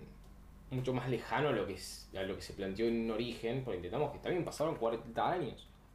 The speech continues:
Hay razones por las cuales el personaje cambia y termine como está. Pero simplemente no está bien plantado. A Mar-, a Mark Hamill no le gustó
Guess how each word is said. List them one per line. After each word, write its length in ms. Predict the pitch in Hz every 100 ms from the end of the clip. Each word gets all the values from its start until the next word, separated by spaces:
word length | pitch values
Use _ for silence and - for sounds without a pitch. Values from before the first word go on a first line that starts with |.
| -
Hay 140 | 107
razones 360 | 107 104 139 123
por 140 | 107
las 100 | 95
cuales 220 | - 107 104
el 40 |
personaje 440 | - - 98 87
cambia 300 | - 110 117
y 40 | 104
termine 320 | - 104 98
como 160 | 98 95
está. 260 | - 95 - - - - - -
Pero 140 | 123
simplemente 500 | 160 165 160 175 165
no 80 | 135
está 160 | 127
bien 160 | 135 131
plantado. 480 | 117 113 113 95 -
A 80 | 110
Mar-, 260 | 127 143 135
a 60 |
Mark 260 | 131 127 131
Hamill 340 | 143 156 156 - - - - - - 107
no 140 | 110
le 100 | 113
gustó 480 | 92 - 156 120